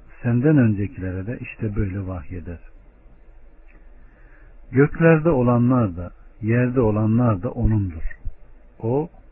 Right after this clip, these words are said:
Ali'dir, Azim'dir. Neredeyse gökler tepelerinden çatlayacaklar. Melekler de Rablarını hamd ile tesbih ediyorlar. Yeryüzünde bulunanlar için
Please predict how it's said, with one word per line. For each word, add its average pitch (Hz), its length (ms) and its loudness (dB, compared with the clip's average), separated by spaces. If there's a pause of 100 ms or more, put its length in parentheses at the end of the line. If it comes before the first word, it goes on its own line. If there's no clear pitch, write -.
(140)
Ali'dir, 117 760 -4 (260)
Azim'dir. 90 640 -8 (1800)
Neredeyse 139 680 4
gökler 117 500 0 (100)
tepelerinden 110 680 4
çatlayacaklar. 92 880 -8 (1120)
Melekler 147 640 2
de 117 60 -2
Rablarını 107 600 0
hamd 135 380 0
ile 113 160 -2
tesbih 110 420 -6
ediyorlar. 82 680 -8 (1160)
Yeryüzünde 147 680 2
bulunanlar 123 500 4
için 104 360 -6